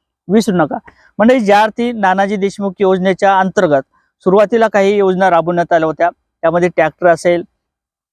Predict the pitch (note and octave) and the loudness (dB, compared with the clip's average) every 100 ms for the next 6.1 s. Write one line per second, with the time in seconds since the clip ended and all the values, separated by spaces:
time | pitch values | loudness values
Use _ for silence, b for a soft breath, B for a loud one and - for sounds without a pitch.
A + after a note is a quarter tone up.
0 | _ _ D#3+ E3+ F#3+ F#3+ F3+ F3 F3 F3+ | _ _ 0 2 2 2 2 0 0 0
1 | F#3 F3 D#3+ D#3 D#3+ F#3 E3+ F3+ E3+ D#3+ | -2 -2 0 -2 0 -2 0 -2 -2 -2
2 | D#3+ D#3 E3+ E3 D#3+ F3 E3 _ _ _ | -2 0 0 0 -2 -4 -4 _ _ _
3 | D#3 E3+ F3 F3 F#3 - - E3 E3 F3+ | -2 2 4 2 0 -6 -6 -4 -2 -2
4 | E3+ E3 D3 D#3+ F3+ F3 E3+ D#3+ D#3+ E3+ | -2 -2 -2 -4 -2 -2 0 -2 0 -2
5 | - E3 E3 E3+ E3 D#3 E3 D#3+ E3+ - | -2 -2 0 0 2 2 2 0 -4 -4
6 | D#3 | -2